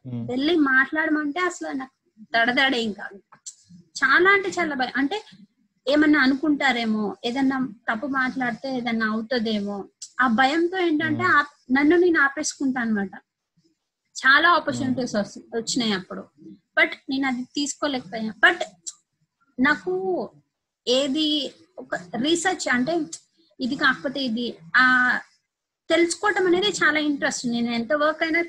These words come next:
Speaker 2: పెట్టగలను తెలుసుకోవడానికి.
Speaker 1: Hmm.
Speaker 2: But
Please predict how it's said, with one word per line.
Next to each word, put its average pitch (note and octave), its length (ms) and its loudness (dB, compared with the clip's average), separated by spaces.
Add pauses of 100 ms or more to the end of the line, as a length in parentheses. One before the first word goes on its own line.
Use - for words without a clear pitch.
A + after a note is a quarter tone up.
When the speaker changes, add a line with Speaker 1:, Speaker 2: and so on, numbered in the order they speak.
Speaker 2:
పెట్టగలను B3+ 640 0 (500)
తెలుసుకోవడానికి. A3 720 -2
Speaker 1:
Hmm. A#2 360 -6 (640)
Speaker 2:
But D#4+ 160 0